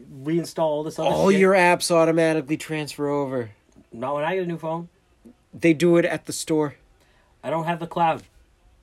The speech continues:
Speaker 1: I don't do that shit.
Speaker 2: Oh, Jesus.
Speaker 1: I'm just telling you.
Speaker 2: What, are you trying to be off the grid with your podcast in Europe?
Speaker 1: No, I just, I just don't wanna deal with that shit.
Speaker 2: Oh, it's
Speaker 1: Fucking
Speaker 2: really
Speaker 1: annoying.
Speaker 2: It's really easy. Um, <laughs>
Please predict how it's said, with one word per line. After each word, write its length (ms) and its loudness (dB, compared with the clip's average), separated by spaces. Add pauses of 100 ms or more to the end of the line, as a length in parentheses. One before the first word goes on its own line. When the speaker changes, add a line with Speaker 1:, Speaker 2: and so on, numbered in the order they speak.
(120)
Speaker 1:
I 80 -8
don't 140 -8
do 120 -8
that 140 -6
shit. 280 -14 (400)
Speaker 2:
Oh, 340 -8
Jesus. 480 -20 (240)
Speaker 1:
I'm 80 -10
just 220 -6
telling 280 2
you. 140 0
Speaker 2:
What, 60 2
are 20 2
you 80 0
trying 140 0
to 80 -2
be 100 0
off 180 0
the 80 -6
grid 280 0 (280)
with 160 -8
your 80 -6
podcast 600 0
in 80 -6
Europe? 340 2 (400)
Speaker 1:
No, 260 2
I 120 2
just, 260 0 (100)
I 120 0
just 200 -8
don't 160 2
wanna 200 -2
deal 240 -2
with 80 -6
that 160 -8
shit. 360 -10 (300)
Speaker 2:
Oh, 80 -10
it's 240 -8
Speaker 1:
Fucking 220 0
Speaker 2:
really 100 0
Speaker 1:
annoying. 460 -2
Speaker 2:
It's 100 -18
really 240 -6
easy. 320 -6 (600)
Um, 400 -2 (580)
<laughs> 220 -20